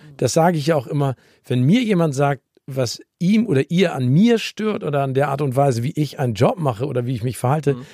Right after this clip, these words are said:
Speaker 1: wenn das konstruktiv und nicht unter der Gürtel-, Gürtellinie und zu persönlich wird, ist es ja etwas, womit ich auch leben muss. Daran wachse ich ja auch,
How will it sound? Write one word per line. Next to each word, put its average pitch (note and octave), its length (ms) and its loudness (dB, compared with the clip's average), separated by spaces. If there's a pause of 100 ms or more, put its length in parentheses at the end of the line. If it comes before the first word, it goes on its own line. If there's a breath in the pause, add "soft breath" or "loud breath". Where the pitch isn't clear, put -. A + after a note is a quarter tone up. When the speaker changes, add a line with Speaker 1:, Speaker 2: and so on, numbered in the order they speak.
(380 loud breath)
Speaker 1:
wenn C3 100 0
das B2+ 220 -2
konstruktiv - 920 -2 (200)
und C#3 160 -2
nicht A#3 260 2
unter F#3 240 2
der C#3+ 260 0
Gürtel-, F#3 380 -2
Gürtellinie D3+ 540 0
und C#3 140 -6 (200)
zu - 240 -4
persönlich E3+ 560 0
wird, C#3+ 160 -2 (560 loud breath)
ist F#3 200 -2
es F3+ 120 -4
ja E3+ 80 0
etwas, C#3+ 420 -2
womit C3+ 220 0
ich A#2 120 -8
auch A2 120 0
leben D3 300 4
muss. D#3+ 460 0
Daran B2 340 -2
wachse - 340 -2
ich A#2+ 80 -2
ja B2+ 140 -2
auch, D#3 320 -2